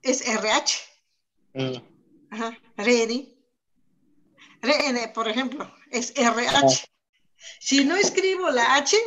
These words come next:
Speaker 1: decía reni.
Speaker 2: Sí, sí, sí, sí.
Speaker 1: Ajá.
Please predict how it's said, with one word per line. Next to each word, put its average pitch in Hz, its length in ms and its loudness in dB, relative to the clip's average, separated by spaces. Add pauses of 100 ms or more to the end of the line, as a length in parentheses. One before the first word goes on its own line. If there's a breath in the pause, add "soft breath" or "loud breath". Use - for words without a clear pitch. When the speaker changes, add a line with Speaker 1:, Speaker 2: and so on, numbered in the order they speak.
Speaker 1:
decía 254 360 4
reni. 269 600 0 (1000)
Speaker 2:
Sí, 151 180 2
sí, 147 120 2
sí, 147 140 0
sí. 143 220 -2 (280)
Speaker 1:
Ajá. - 340 -6